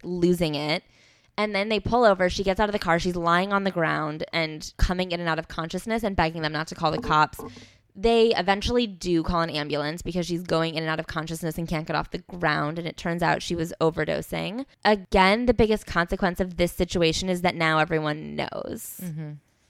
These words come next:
Speaker 1: So there was no dramatic repercussions from this, but now she has to go to rehab. And there's, like, this enormous betrayal in her relationship because the woman he's been married to for two years has been on meth the entire time.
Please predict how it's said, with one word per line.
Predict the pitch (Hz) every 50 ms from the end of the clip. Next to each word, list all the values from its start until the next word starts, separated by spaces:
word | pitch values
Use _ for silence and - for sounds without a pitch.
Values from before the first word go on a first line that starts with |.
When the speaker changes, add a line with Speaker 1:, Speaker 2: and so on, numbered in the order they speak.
| _ _ _ _
Speaker 1:
So | - - - 190 202 196 190 - - -
there | 202 214 214
was | 202 220 202 214
no | 214 196 190
dramatic | 202 208 214 202 185 170 160 160 160 160 160 160 _ -
repercussions | 180 170 160 156 - 180 165 - - 175 170 - - 160 160 -
from | - 170 165 165
this, | 160 156 156 160 - -
but | 185 165 160
now | 180 170 165
she | - 190
has | 175 175
to | - 226
go |
to | 226 214
rehab. | 185 160 - 160 165 170 175 - 170 190 196 _ - - - _ _ _ _ -
And | 190 196 190 185
there's, | 185 180
like, | 180 190 185
this | 190 185 -
enormous | 202 190 175 165 165 175 175
betrayal | - 175 - 180 165 156 156
in | 156
her | 160 170
relationship | 160 160 156 147 151 - 165 160 - 160 147 -
because | - 165 - 175 160 156 170 170
the | - 180 175
woman | 170 160 160 160 165
he's | 170 170 -
been | 175 165
married | 156 156 160 160 160
to | - 175 156
for | - 175
two | 160 - 180
years | 156 151 151 156 151 -
has | 180 175
been | - 160
on | 151 147 151
meth | 147 135 - - -
the | - 156
entire | 143 147 - - - 80 -
time. | - 190 - - - 190 220 202